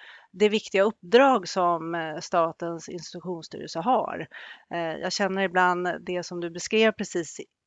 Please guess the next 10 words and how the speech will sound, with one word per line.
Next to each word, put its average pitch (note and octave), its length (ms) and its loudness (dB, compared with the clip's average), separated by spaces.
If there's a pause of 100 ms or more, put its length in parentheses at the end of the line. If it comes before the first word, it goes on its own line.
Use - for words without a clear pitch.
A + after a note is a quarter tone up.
inledningsvis F#3 800 -6
här, E3+ 220 -6
att, E3+ 320 -8
eh, F3 100 0 (680)
eh, D#3+ 240 -10 (240)
vi G#3 80 -2
inte G3+ 240 0
alla F#3+ 180 4
gånger F3 320 0
f-, F3+ 80 -6